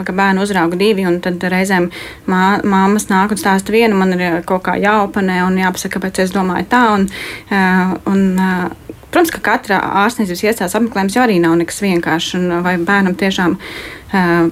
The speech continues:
veselam bērnam vienkārši uz tādu ikdienas apskati jāiet uz divām ārstniecības iestādēm, tas, eh, tas ir jocīgi. Un, un, eh, kā, kā profesori teica, tas pieprasījums ir milzīgs, un, un, eh, žēl, ka mēs nevaram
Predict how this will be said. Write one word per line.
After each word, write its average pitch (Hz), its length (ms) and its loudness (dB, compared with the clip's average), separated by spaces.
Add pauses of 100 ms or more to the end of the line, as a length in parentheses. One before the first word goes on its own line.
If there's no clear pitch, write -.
veselam 185 500 2
bērnam 180 300 2
vienkārši 185 340 0
uz 170 120 -6
tādu 175 340 0
ikdienas 185 320 0
apskati 180 500 -2
jāiet 185 240 0
uz 180 80 -2
divām 196 300 2
ārstniecības 190 560 -2
iestādēm, 240 400 0
tas, - 260 -10
eh, 233 140 0
tas 247 220 -6
ir 269 100 4
jocīgi. 180 720 -4
Un, 185 380 0 (480)
un, 196 240 2
eh, 180 320 2 (120)
kā, 185 280 2
kā 190 140 0
profesori 202 380 0
teica, 208 220 0
tas 190 120 -2
pieprasījums 220 520 0
ir 185 60 0
milzīgs, 262 580 2
un, 220 200 0 (680)
un, 208 180 2
eh, 196 160 2
žēl, 190 240 2
ka 226 100 0
mēs 214 160 0
nevaram 247 320 4